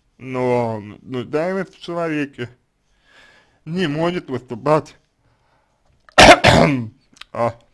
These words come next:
ну, в качестве, в качестве,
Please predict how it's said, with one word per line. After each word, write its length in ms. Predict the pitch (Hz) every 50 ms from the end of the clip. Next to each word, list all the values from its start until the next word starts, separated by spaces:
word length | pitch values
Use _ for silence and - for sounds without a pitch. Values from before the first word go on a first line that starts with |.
| _ _ _ -
ну, 200 | 151 135 107 - _ _ _ _ _ _ _ _ _ _ _ _ _ - _ _ _
в 80 | _
качестве, 480 | - 147 131 123 - - - - 123 127
в 180 | - - - _
качестве, 720 | - 147 135 127 - - _ - 120 123 123 120 113 104